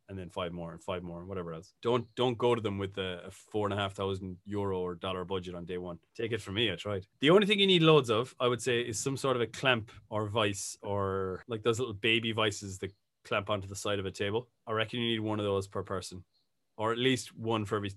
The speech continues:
two people. Um, that's the big thing, I think. It's like having your chopping boards for every kid, or having your, I don't know what, trying to think of another. It's like every kid having a, a notebook or a sketchbook in, in art.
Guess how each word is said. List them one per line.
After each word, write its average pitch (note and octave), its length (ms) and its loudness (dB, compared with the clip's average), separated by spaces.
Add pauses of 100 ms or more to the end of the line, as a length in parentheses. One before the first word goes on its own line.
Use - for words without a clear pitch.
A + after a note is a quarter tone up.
two G#2+ 220 -4
people. F#2+ 360 -6 (120)
Um, F2 320 -12
that's G2+ 180 -8
the G#2 80 -8
big G2 220 -4
thing, F2+ 180 -4
I E2 60 -8
think. F2 240 -10
It's F#2 160 -4
like A2 160 2
having A2 320 0
your F#2+ 220 -2
chopping G#2 380 -4
boards G2 240 -2
for G2+ 120 -8
every F#2 160 -8
kid, F#2+ 260 -6
or F2+ 100 -8
having G2 300 -4
your, F#2 500 -6
I F#2 60 -12
don't F#2+ 80 -8
know F#2 80 -6
what, G2 240 -2 (160)
trying A2+ 180 0
to G2+ 60 -6
think A2 160 -2
of G#2 60 -2
another. G2+ 360 -2
It's C3 120 -6
like D3+ 180 2
every D#3 220 6
kid C#3+ 200 6
having A#2+ 320 4
a, G2+ 280 0 (200)
a A2+ 60 -8
notebook A#2 640 2
or G2+ 160 -4
a G2 140 -2
sketchbook - 580 -2
in, G2 460 -4
in G2+ 100 -10
art. G#2 460 -4